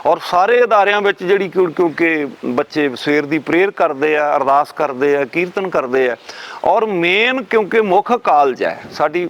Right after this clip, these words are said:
ਮਾਂ ਸੰਸਥਾ ਅਸੀਂ ਕਹਿੰਦੇ ਹੁੰਦੇ ਆ ਕਿ ਜਿਹਦੀ ਸਥਾਪਨਾ ਦੀ ਛਤਰ ਛਾਇਆ ਹੇਠ ਸਾਡੇ ਫਿਰ ਹੁਣ ਚੌਦਾਂ ਕਾਲਜ, ਛੇ ਸਕੂਲ ਸਥਾਪਿਤ ਹੋਏ। ਪਰ ਇਹ ਜਿਹੜਾ ਮੁੱਖ ਮਿਸ਼ਨ ਜਿਸ ਭਾਵਨਾ ਨਾਲ ਇਹ ਕਾਲਜ ਦੀ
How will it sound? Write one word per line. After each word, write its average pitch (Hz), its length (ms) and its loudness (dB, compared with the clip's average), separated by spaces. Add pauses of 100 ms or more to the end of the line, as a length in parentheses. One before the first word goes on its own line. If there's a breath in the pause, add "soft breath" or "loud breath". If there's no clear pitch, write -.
ਮਾਂ 156 280 2
ਸੰਸਥਾ 208 400 -2
ਅਸੀਂ 170 160 -6
ਕਹਿੰਦੇ 165 240 -2
ਹੁੰਦੇ 151 260 0
ਆ 147 60 -2
ਕਿ 156 280 -2 (420 loud breath)
ਜਿਹਦੀ 220 300 0
ਸਥਾਪਨਾ 190 600 2
ਦੀ 196 160 -2
ਛਤਰ 180 340 -2
ਛਾਇਆ 156 360 0
ਹੇਠ 135 400 -2 (400 loud breath)
ਸਾਡੇ 170 320 0
ਫਿਰ 185 220 -2
ਹੁਣ 156 460 0 (280)
ਚੌਦਾਂ 165 380 2
ਕਾਲਜ, 160 420 2
ਛੇ 160 280 0
ਸਕੂਲ 165 340 0
ਸਥਾਪਿਤ 135 480 0
ਹੋਏ। 110 240 0 (460 loud breath)
ਪਰ 202 260 2
ਇਹ 269 260 2
ਜਿਹੜਾ 247 360 0 (180)
ਮੁੱਖ 175 440 0
ਮਿਸ਼ਨ 190 680 0
ਜਿਸ 185 260 0
ਭਾਵਨਾ 156 560 2
ਨਾਲ 151 440 2 (180)
ਇਹ 160 360 2 (680)
ਕਾਲਜ 156 340 4
ਦੀ 151 420 -2